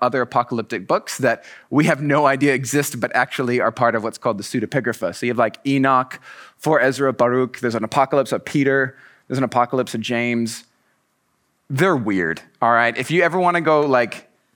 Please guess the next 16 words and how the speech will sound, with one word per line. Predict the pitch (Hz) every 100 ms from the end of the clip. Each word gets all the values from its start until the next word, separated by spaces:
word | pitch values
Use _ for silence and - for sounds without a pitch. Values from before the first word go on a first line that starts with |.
| _ -
it's | 123 -
like | 175
an | 165 135
L | 139 139
S | 127 127
D | 123 120
trip | - - 110 -
to | -
read | 107 113 107
the | 110
apocalypse | 107 110 - 107 -
of | -
Peter. | 113 120 123
Jesus | 147 156 165 156
is | 135
turning | - 151 147 143